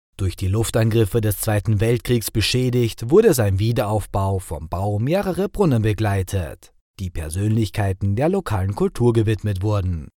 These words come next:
wie dem Schauspieler und Regisseur Karl Valentin oder der Soubrette und Schauspielerin Liesel Karlstadt. Die hundertvierzig Stände auf dem Viktualienmarkt haben sich im Laufe der Zeit zu einem sehr erlesenen Markt entwickelt,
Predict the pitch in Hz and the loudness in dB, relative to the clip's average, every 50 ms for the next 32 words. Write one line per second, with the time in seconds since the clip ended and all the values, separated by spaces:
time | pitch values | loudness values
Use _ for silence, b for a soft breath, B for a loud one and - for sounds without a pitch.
0 | _ _ - 98 104 98 92 95 90 - - - 110 123 127 - - 123 113 107 | _ _ -8 -6 -4 -4 -2 -2 -2 -2 -2 0 0 0 -2 -2 -2 -2 -2 0
1 | 104 98 95 92 87 92 85 - 87 - - - 107 101 104 98 - 101 82 80 | 0 0 0 0 -2 -4 -4 -4 -4 -4 -2 -2 -2 -2 -2 -4 -4 -4 -4 -4
2 | 78 80 82 98 110 113 110 101 - - 107 104 104 101 101 98 98 - - _ | -4 -4 -4 -2 0 0 -2 -2 -2 -2 -2 0 0 0 0 -2 -4 -6 -10 _
3 | _ - 160 196 180 147 117 113 101 90 - - 87 82 - 104 120 117 - - | _ 0 2 2 2 2 0 0 0 0 -2 -2 -4 -4 -2 -2 -2 -2 0 0
4 | 104 92 90 85 - - 95 110 117 - - - 117 110 110 107 98 110 107 104 | 0 0 0 -2 -2 -2 -2 0 -2 -2 -2 0 0 0 0 0 0 0 0 0
5 | 101 107 113 127 - 110 107 156 170 - 208 196 170 127 110 - - 104 92 82 | 0 0 2 2 2 2 2 2 0 0 2 2 2 2 0 0 -2 -2 -4 -4
6 | 73 - - - - _ _ _ _ _ _ _ _ _ _ _ _ _ _ - | -6 -10 -14 -18 -20 _ _ _ _ _ _ _ _ _ _ _ _ _ _ -8
7 | 101 92 80 95 113 113 110 104 - - - 113 101 - 107 98 - - - 110 | -4 -4 -2 0 0 0 0 0 -2 -2 -2 -2 -2 0 -2 -4 -2 0 0 2
8 | 113 123 120 117 104 98 - - 110 101 95 101 95 - 98 95 92 101 113 123 | 2 2 2 2 2 0 -2 -2 -2 0 0 -2 -2 -2 0 0 2 2 2 2
9 | 123 123 113 107 110 107 107 104 104 107 - - - - 185 208 208 139 123 117 | 2 2 2 2 2 2 2 2 0 -2 -6 -8 -6 -4 0 0 0 2 2 0
10 | - - 104 98 98 101 107 104 - 107 90 90 76 - - - 110 101 104 104 | 0 0 0 0 0 0 -2 -2 -4 -4 -6 -6 -6 -6 -6 -4 -4 -2 -2 -4
11 | 101 - - - - 220 233 226 220 214 180 120 117 117 101 85 95 95 92 92 | -6 -8 -8 -2 -2 0 0 0 0 0 0 0 0 0 0 0 -2 -4 -4 -4
12 | 85 85 98 98 92 95 107 117 120 - - 123 120 110 - - 120 107 - 113 | -4 -4 -4 -2 0 0 0 -2 -2 -2 -2 0 -2 0 0 -2 -4 -2 0 0
13 | 110 104 101 98 - - - | 0 0 -2 -4 -6 -10 -18